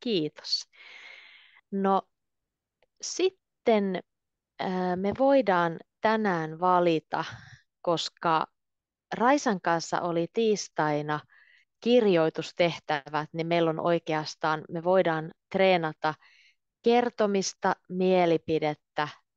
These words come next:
tai dialogeja. Mä mietin, että teitä on tänään aika monta paikalla,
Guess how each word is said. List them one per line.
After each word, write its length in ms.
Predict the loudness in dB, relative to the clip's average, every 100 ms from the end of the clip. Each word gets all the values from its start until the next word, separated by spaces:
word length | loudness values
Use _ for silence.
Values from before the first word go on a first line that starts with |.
| _
tai 340 | 0 0 0 -4 -12 _ _ -2
dialogeja. 920 | 0 2 0 -2 -6 -6 -4 -4 -6 -10 -20 -20 -20 -20 _ _ _
Mä 140 | -8 -6
mietin, 680 | -4 -4 -4 -4 -4 -4
että 680 | -4 -6 -8 _ _ -4 -4 -4 -12 _ _ _ _ _ _ _ _ _ _ _ _ _ 0
teitä 380 | 0 0 -2
on 200 | -2 -4 -4
tänään 680 | 0 0 2 2 0 -4 -10 -16 -20 _ -4
aika 520 | 0 0 -2 -6 -8 -10 _ _
monta 840 | -10 -6 -2 -2 -2 -4 -4 -4 -4 _ _ _
paikalla, 680 | 0 2 2 0 -4 -4 -6